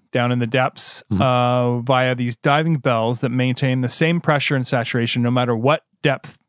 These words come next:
Speaker 1: they might be at. The diving chambers simulate the same pressure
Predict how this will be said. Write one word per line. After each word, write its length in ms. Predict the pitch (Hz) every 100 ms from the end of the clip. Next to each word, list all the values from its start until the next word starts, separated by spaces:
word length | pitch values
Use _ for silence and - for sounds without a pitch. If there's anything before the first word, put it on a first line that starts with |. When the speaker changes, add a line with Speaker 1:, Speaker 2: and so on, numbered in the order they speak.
| _ _
Speaker 1:
they 100 | 117
might 180 | 113 110
be 140 | - 117
at. 480 | 143 135 127 - - _
The 80 | 135
diving 300 | 123 127 127
chambers 340 | 131 127 123 -
simulate 520 | - 180 196 196 190
the 60 | 165
same 220 | 151 139
pressure 580 | 147 131 - 131 127